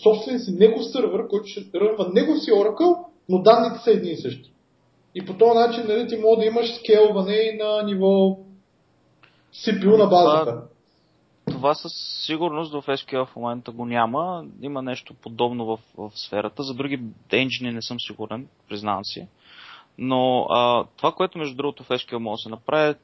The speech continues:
Speaker 2: традиционния шрединг. Може да си
Speaker 1: Е, ма
Speaker 2: да си
Speaker 1: трябва да
Speaker 2: шреднеш
Speaker 1: си
Speaker 2: базата, но трябва да си сменеш
Speaker 1: ти трябва да
Speaker 2: application,
Speaker 1: знаеш,
Speaker 2: да е малко.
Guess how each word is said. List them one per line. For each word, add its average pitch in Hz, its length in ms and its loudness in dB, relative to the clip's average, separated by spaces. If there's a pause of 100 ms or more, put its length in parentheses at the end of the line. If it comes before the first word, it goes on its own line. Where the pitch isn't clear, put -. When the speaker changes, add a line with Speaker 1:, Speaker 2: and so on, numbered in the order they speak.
(220)
Speaker 2:
традиционния 120 580 -6
шрединг. 110 600 -4 (1080)
Може 120 200 0
да - 20 -4
си - 180 -6 (560)
Speaker 1:
Е, 202 140 -4
ма 214 100 -2
Speaker 2:
да 214 40 2
си - 80 -8
Speaker 1:
трябва 233 180 6
да 233 60 2
Speaker 2:
шреднеш 110 200 -6
Speaker 1:
си 98 160 -10
Speaker 2:
базата, 131 400 -2
но 139 140 -4
трябва 135 260 2
да 127 80 -4
си - 140 -16
сменеш 123 360 -6
Speaker 1:
ти - 80 -10
трябва 208 200 4
да 190 80 0
Speaker 2:
application, 165 180 -2
Speaker 1:
знаеш, 165 320 2
Speaker 2:
да 156 60 2
е - 20 -2
малко. - 180 -6